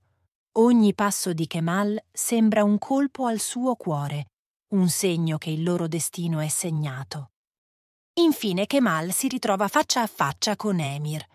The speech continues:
il suo nemico di sempre. Le tensioni tra di loro raggiungono il culmine, e per un attimo il tempo sembra fermarsi. Kemal, con una calma apparente, compie il gesto fatale.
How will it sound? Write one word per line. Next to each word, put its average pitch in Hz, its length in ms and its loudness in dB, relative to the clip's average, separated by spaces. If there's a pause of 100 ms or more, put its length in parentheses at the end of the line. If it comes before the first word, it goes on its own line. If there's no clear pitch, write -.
(280)
il 240 200 0
suo 302 300 0
nemico 277 420 2
di 269 120 0
sempre. 143 640 -6 (720)
Le 269 160 4
tensioni 269 680 4
tra 220 220 0
di 196 160 0
loro 220 300 0
raggiungono 202 600 2
il 175 120 -2
culmine, 143 600 -6 (360)
e 277 80 -2
per 320 160 0
un 311 100 4
attimo 220 440 -2
il 226 140 -6
tempo 269 320 0
sembra 226 340 0
fermarsi. 151 760 -4 (760)
Kemal, 220 460 4
con 196 180 -2
una 190 200 0
calma 220 380 2
apparente, 160 680 -4 (260)
compie 277 380 4
il 240 140 0
gesto 254 340 0
fatale. 143 600 -4